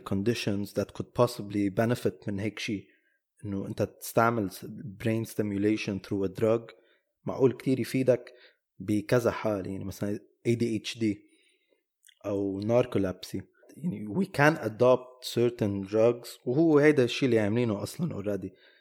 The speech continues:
إذا بتطلع على الأمفيتامينز، we do use amphetamines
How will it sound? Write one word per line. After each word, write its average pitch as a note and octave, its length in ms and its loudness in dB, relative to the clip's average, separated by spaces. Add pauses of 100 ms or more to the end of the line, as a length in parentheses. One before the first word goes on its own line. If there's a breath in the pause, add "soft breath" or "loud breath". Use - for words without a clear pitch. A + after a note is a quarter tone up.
(160 soft breath)
إذا G2+ 160 -4
بتطلع B2+ 420 4
على G#2+ 220 4
الأمفيتامينز، G#2+ 880 -2 (260)
we A#2 200 -4
do D#3 360 2
use A#2+ 60 -4
amphetamines A#2 680 -2